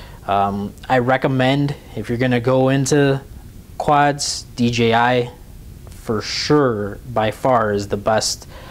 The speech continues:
when it comes to stability and everything like that. Um,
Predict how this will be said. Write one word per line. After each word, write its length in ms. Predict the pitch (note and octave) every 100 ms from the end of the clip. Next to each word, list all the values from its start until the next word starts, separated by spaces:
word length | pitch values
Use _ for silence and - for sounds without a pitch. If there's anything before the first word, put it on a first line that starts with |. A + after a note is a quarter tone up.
| -
when 120 | A2
it 80 | A2
comes 240 | - G#2+ -
to 80 |
stability 640 | G#2+ - G#2 A2+ A2 G#2+ G#2
and 80 | G2+
everything 320 | G2 G2 G2+
like 200 | F#2+ F#2+
that. 280 | G2 F#2+ - - - - - -
Um, 540 | G2 G2+ G2 F#2+ G2